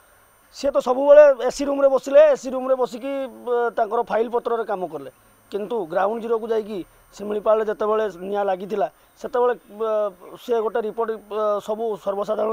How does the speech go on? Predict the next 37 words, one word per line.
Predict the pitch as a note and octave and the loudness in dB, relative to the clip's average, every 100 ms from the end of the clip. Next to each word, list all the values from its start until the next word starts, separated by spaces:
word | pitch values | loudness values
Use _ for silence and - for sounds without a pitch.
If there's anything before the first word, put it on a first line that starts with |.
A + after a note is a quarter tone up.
| G#3+ | -4
ରିପୋର୍ଟ | F#3 G3+ | -6 -6
ଗୋଟେ | G3+ | -6
ଦେଇଦେଲେ | G3 G3 A#3+ C4+ - _ - | -4 -4 -2 -4 -8 _ -10
ଯେ | A#3 C#4+ B3 | 2 4 4
ଏଇଟା | A#3 B3 A3+ | -2 -2 -4
ମଣିଷକୃତ, | G#3+ G3+ G3+ G#3 A3 G3+ G#3+ C#4 C#4 A#3 | -6 -6 -4 -4 -6 -6 0 2 2 0
ବ-, | G#3 G3+ G3+ F#3 F#3 F3+ | -2 0 -2 -8 -16 -16
କିମ୍ବା | A3 G#3+ C4 A#3+ G3+ F3+ | -8 -4 -2 -2 -4 -4
ଗରମରେ | G3 G3+ G3+ G3 | -2 -2 -4 -6
ପାଇଁ | G#3 | -6
ଇଏ। | F#3 D3+ _ _ _ C4+ | -6 -8 _ _ _ -8
କିନ୍ତୁ | C4+ C#4 | 0 0
ଏତେ | G3+ - D4+ | 0 0 0
ଜୋର | B3+ C#4+ C#4+ | 4 2 4
ଯେ | C#4 | 0
ନିଆଁଟା | C4 B3+ | 0 0
ଲାଗିଲା, | A#3+ A#3 A3 F#3+ D3 - _ _ _ | 0 -2 -2 -2 -6 -10 _ _ _
କୋର | A#3+ C#4 C#4+ | 6 8 10
ଏରିଆରେ | C#4+ C#4 | 8 6
ନିଆଁ | C#4 C4 B3 | 4 0 -2
ଲାଗିଲା, | G3 D#3+ C3 _ - | -2 -6 -8 _ -8
ଏମିତି | G3+ A#3+ B3+ D4 C4+ A#3+ | -6 -4 -4 -6 -6 -6
ନିଆଁ | C4 C4+ | -2 2
ଲାଗିଲା | C#4 C4 C#4 C4+ | 2 4 4 4
ବି | |
ଯେ | A#3+ D#3+ | -2 -2
ଗତକାଲି | G#3 A3+ B3+ C4 C4 | -4 -2 -2 -2 -2
ବି | C4 | -4
ଆପଣ | B3+ B3+ | -2 -6
ଜାଣିଥିବେ | B3 A#3 | -6 -6
ଗୋଟେ | B3+ C4+ B3+ | -4 -2 0
ହରିଣ | G#3 A#3 A#3+ G3 - - _ F#3 | 0 -2 -2 -4 -8 -20 _ -6
ଗୋଟେ, | G#3+ A#3 | -4 -2
ଗୋଟେ | A3+ A#3 | -2 -2
ଗାଁକୁ | G#3+ A3 A3+ | 0 -2 -4
ପଶି | A3 - A3+ | -8 -4 -6
ଆସିଥିଲା। | - - | -6 -12